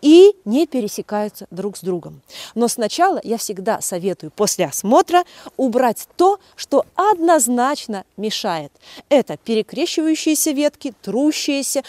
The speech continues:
растущие внутрь кроны, ну, естественно, больные, поломанные и усыхающие. Вот здесь мы будем удалять вот эту, вот эту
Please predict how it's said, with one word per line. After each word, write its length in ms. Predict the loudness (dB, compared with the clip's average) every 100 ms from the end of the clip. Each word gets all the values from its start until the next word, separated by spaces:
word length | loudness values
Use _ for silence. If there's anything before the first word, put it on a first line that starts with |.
| -10
растущие 680 | -4 -4 -2 0 0 0 -2
внутрь 340 | -2 -4 -6
кроны, 440 | -8 -2 0 0 -4
ну, 100 | -6
естественно, 580 | -6 -6 -4 -4 -4 -8
больные, 600 | -6 -6 -4 -2 -2 -2 -8 _
поломанные 680 | -8 -2 0 0 -4 -6 -6
и 120 | -6
усыхающие. 840 | -4 -8 -8 -10 -10 -14 -16 -12
Вот 140 | -8 -4
здесь 220 | -4 -2
мы 80 | -2
будем 300 | -2 -2 -2
удалять 420 | 2 2 2 -2
вот 260 | -8 -6 0
эту, 280 | 0 0
вот 240 | -6 -4 0
эту 240 | 0 -2